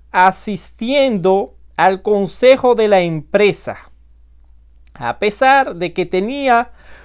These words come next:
un evidente conflicto de interés y había un claro régimen de incompartibilidades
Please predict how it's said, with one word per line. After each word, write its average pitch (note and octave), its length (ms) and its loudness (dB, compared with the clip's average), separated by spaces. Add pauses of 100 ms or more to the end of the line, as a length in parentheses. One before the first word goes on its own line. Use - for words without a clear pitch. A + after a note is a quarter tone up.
(380)
un D4 460 2
evidente A#3+ 840 2
conflicto B3 800 -2
de A#3 100 2
interés G3 840 0
y C4 220 2
había B3+ 560 4
un C4+ 180 -2
claro B3 560 2
régimen A#3+ 960 2
de G#3 380 4
incompartibilidades G#3+ 3000 2